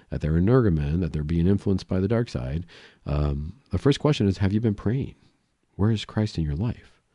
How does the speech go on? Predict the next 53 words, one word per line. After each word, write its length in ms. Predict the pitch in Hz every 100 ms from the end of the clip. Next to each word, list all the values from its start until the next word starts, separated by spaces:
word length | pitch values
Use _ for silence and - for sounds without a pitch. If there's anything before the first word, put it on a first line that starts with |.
| _ _ _ _ _ _ _ _
Because 220 | 92 95
the 60 | 92
first 260 | 127 123
thing 180 | 127 120
that 120 | 110
the 60 | 95
demons 300 | 92 90 85
want 220 | 87 90
you 60 | 71
to 80 |
do 160 | 73 110
is 80 | 78
stop 500 | - - 87 82 - _ -
praying. 600 | - 117 120 95 71 - - _ - - _
Because 220 | 95 92
once 240 | 104 135 -
you 60 |
pray 440 | 82 - 160 190 76 87
and 160 | 87
you 60 | 87
unite 320 | 85 90 110
yourself 320 | 104 104 101
with 80 | 85
God, 280 | 98 98 90 - -
that's 300 | 135 139 -
where 120 | 107
the 80 | 90
power 380 | - 143 165
comes 300 | 151 92 71
in. 200 | 65 - - - - _
I 80 | 95
always 220 | 135 135
go 80 | 147
back 180 | 131 123
to 60 |
the 60 | 131
gospel. 340 | 127 117 -
I'm, 220 | 90 82 85
I 120 | 92
probably 240 | - 127
sound 180 | 117 113
like 100 | 117
a 40 | 82
broken 280 | 120 120
record 240 | 120 123 78
to 60 |
some 180 | 78 85
of 80 | 87
our 80 | 78
listeners, 420 | 87 - 80 71
but 200 | 80 73 - - _
I 140 | - 87
was 200 | 82